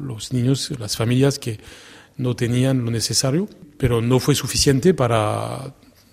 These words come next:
para alcanzar a, a, a dar lo que había que dar, eh, a todo el mundo. Eh, consideramos que alrededor del cinco por ciento de las familias no tenían lo necesario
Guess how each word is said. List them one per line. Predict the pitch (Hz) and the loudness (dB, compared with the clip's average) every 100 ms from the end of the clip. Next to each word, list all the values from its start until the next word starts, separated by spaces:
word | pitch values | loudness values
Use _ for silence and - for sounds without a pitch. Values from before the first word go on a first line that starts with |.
| 131 123 | -10 -6
para | 110 104 107 117 | -6 -6 -6 -6
alcanzar | 117 123 113 - 131 | -6 -4 -2 0 2
a, | 117 107 - - - - - | 2 -2 -8 -18 -18 -20 -10
a, | 113 110 - 117 | -4 -4 -4 -2
a | |
dar | 120 120 | 0 0
lo | 117 110 107 | 0 -6 -8
que | 113 | -6
había | 110 117 107 | -4 -4 -6
que | 113 | -4
dar, | 120 117 | -4 -2
eh, | 107 107 107 | -4 -6 -8
a | |
todo | - 120 117 | -4 -2 0
el | |
mundo. | 120 139 175 - - - - - - _ 147 | 0 2 0 -4 -18 -20 -20 -20 -20 _ -10
Eh, | 117 110 113 117 - | -6 -4 -6 -8 -14
consideramos | - 123 - 117 120 135 | -14 -12 -6 -2 0 -2
que | - 123 | -2 -2
alrededor | 113 110 117 120 | -2 -2 0 0
del | 113 | -2
cinco | - - 131 - 139 | -4 -2 -4 -2 -4
por | 131 123 | -2 -4
ciento | - 127 135 | -2 0 2
de | 120 | 2
las | 110 | 0
familias | 123 120 131 156 - - - - - - - - | -2 0 0 0 -2 -8 -20 -20 -20 -20 -18 0
no | 131 147 | 2 4
tenían | 135 135 139 135 | 4 6 6 6
lo | 117 | 2
necesario | 113 - 110 135 147 | 0 0 -2 -2 -2